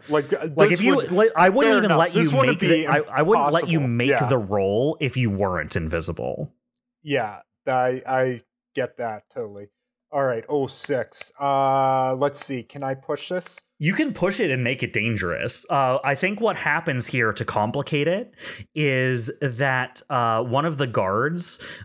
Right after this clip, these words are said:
Speaker 2: um, like, shifts in such a way as he's making his oh so clever comeback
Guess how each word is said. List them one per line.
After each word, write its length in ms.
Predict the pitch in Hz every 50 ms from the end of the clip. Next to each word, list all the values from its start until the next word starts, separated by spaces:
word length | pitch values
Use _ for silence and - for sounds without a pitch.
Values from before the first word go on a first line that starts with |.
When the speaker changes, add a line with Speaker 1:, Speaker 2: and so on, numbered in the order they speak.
| -
Speaker 2:
um, 440 | - 127 127 120 113 110 110 110 107 -
like, 320 | 143 135 123 113 - - -
shifts 840 | - - - - - - - 202 180 151 - - - - - - - -
in 160 | 147 135 127
such 300 | - - 151 139 135 -
a 40 | 147
way 560 | 120 104 107 101 101 104 113 120 127 131 - -
as 280 | 113 110 110 110 117 -
he's 180 | - 120 107 120
making 320 | 120 110 107 - 127 117
his 260 | 98 113 104 92 87 - - - -
oh 160 | 135 131 127
so 240 | 123 - 143 123 120
clever 340 | - - 131 120 110 113
comeback 600 | 104 - 117 101 104 107 120 127 143 170 - -